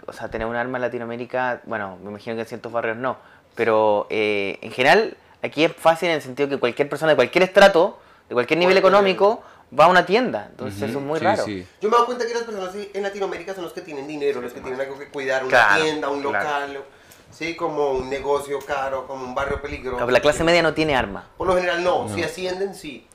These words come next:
Speaker 1: Claro.
Speaker 3: Es que, ¿sabes? Que yo me atrevería a decir que las armas y la violencia,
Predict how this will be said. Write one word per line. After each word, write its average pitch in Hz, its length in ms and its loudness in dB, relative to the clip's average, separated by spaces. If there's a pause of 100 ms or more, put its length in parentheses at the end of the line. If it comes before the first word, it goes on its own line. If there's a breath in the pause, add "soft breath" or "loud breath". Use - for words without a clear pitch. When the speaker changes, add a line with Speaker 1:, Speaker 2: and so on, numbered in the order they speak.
(100)
Speaker 1:
Claro. 92 200 -6
Speaker 3:
Es 131 160 2
que, 175 140 -2
¿sabes? 170 280 2
Que 170 100 -8
yo 160 220 -2 (100)
me 139 140 -4
atrevería 135 360 2
a 139 40 6
decir 143 280 2
que 143 320 2 (160)
las 117 320 0
armas 135 520 2
y 131 320 -2
la 117 120 -2
violencia, 104 960 -4